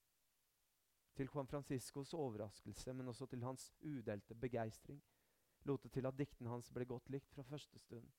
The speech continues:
Han fikk raskt tilnavnet Panchito Lorca, som han straks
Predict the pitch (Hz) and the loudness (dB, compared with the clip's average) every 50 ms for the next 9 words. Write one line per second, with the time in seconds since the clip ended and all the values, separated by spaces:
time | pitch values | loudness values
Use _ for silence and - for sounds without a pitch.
0 | _ _ _ _ - 123 120 - 135 - _ _ _ - - 117 127 139 - - | _ _ _ _ -6 -6 0 0 -2 -2 _ _ _ -2 0 2 2 2 0 -8
1 | - _ _ - - 160 135 117 113 110 104 107 110 113 117 120 - - - _ | -16 _ _ 4 4 6 6 6 6 4 2 2 0 -2 -2 -2 -6 -16 -20 _
2 | - - 127 120 113 - - - 135 117 117 - _ - 131 127 127 117 117 120 | -6 -2 -2 -2 0 -2 -2 0 0 0 0 -2 _ -4 -4 -2 0 2 2 2
3 | 123 110 - _ - - - - _ _ _ _ _ _ _ _ _ _ _ _ | 2 -2 -6 _ -10 -10 -10 -12 _ _ _ _ _ _ _ _ _ _ _ _
4 | - - 113 110 113 113 - - 135 131 135 - - - - - | -6 -2 0 0 2 0 0 2 2 2 2 2 -4 -8 -8 -10